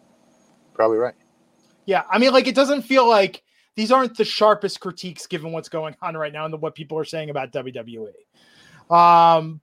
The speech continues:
Speaker 2: but again, like, this could be great. I mean, and that's, like,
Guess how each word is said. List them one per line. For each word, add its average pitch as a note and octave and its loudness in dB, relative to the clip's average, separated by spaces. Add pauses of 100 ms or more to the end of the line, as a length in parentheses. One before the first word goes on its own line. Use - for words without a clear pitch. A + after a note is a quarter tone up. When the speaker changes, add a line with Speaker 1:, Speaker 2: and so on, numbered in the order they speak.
Speaker 2:
but G#3 8
again, G#3+ 4
like, F#3 2 (240)
this A3 -8
could D4 -2
be B3+ -6
great. F3+ 2
I G3+ 0
mean, B3 0
and B3 -2
that's, C#4+ 0 (240)
like, G#3+ 2